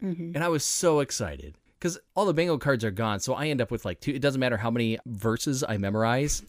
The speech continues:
Speaker 2: I get lately one
Speaker 1: One card. <laughs>
Speaker 2: because that's all that's left.
Speaker 1: Right.
Speaker 2: It's like, "Fine, fine. You're calling the numbers.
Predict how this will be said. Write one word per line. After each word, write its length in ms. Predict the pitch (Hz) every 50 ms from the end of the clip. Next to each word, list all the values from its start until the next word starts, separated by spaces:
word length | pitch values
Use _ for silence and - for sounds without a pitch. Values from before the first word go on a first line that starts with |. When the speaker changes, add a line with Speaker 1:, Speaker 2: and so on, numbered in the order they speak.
| -
Speaker 2:
I 80 | 120 120
get 220 | 117 127 - - - - _ - _ - - - _ _ - - - - -
lately 340 | 139 139 165 139 143 131 113
one 600 | 110 113 151 185 165 104 90 85 98 120 147 139 - -
Speaker 1:
One 300 | 208 196 170 170 175 -
card. 340 | - 170 - - 214 202 - 285
<laughs> 100 | 254 135
Speaker 2:
because 420 | 139 277 294 - 151 147 143 123 -
that's 180 | 147 131 -
all 120 | 143 127 117
that's 220 | 107 95 - -
left. 380 | 147 135 113 90 90 107 - -
Speaker 1:
Right. 140 | 185 165 160
Speaker 2:
It's 80 | 165
like, 100 | 143 -
"Fine, 560 | - - - 123 117 110 104 98 92 82 82 - - -
fine. 340 | - - 165 160 147 113 110
You're 100 | 123 139
calling 280 | - 151 151 147 147 143
the 80 | 131
numbers. 360 | 120 113 107 107 113 113 -